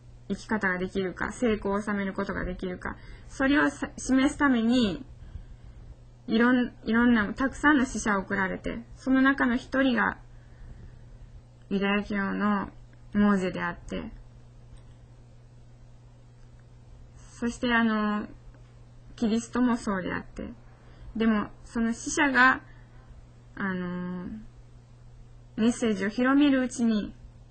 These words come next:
少しずつ内容が変わってきたり、解釈が変わってきたもんですから、アラーは次々と死者を送ってくださって、その最後に送られたのがモハメド、サララサラ。そして、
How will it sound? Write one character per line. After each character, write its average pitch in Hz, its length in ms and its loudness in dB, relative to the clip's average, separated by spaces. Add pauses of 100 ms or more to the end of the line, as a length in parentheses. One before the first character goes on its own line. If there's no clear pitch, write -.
(680)
少 - 240 -2
し 254 140 -4
ず 277 160 2
つ 262 360 -2
内 214 280 2
容 214 140 2
が 196 100 0
変 214 180 0
わ 214 80 2
っ 214 60 -4
て 214 120 -4
き - 80 -14
た 202 120 -4
り、 - 240 -8
解 262 200 0
釈 247 220 -4
が 202 140 -4
変 240 100 0
わ 240 80 2
っ 240 40 -4
て 240 100 -4
き - 60 -8
た 240 100 0
も 233 120 4
ん 233 60 4
で 220 80 0
す 233 120 -8
か 262 120 0
ら、 - 120 0 (320)
ア 196 120 -4
ラ 202 220 4
ー 185 40 0
は 180 100 -4
次 196 280 -2
々 254 240 0
と 190 280 -6
死 - 180 -8
者 180 200 -4
を - 120 -8 (920)
送 190 200 -6
っ - 20 -6
て 185 140 -4
く 190 80 -6
だ 190 120 -2
さ 196 120 -4
っ 190 80 -6
て、 220 160 -6
そ 220 100 -4
の 208 120 -2
最 277 280 2
後 247 120 2
に 214 100 2
送 226 180 -2
ら 247 100 2
れ 233 80 0
た 233 80 -2
の 233 140 2
が 254 240 2 (300)
モ 202 220 -4
ハ 196 180 -4
メ 170 120 -6
ド、 - 60 -10 (920)
サ - 180 -12
ラ 202 60 -6
ラ 196 280 -10
サ - 160 -18
ラ。 208 80 -12 (1400)
そ 214 180 -6
し - 100 -10
て、 - 260 -6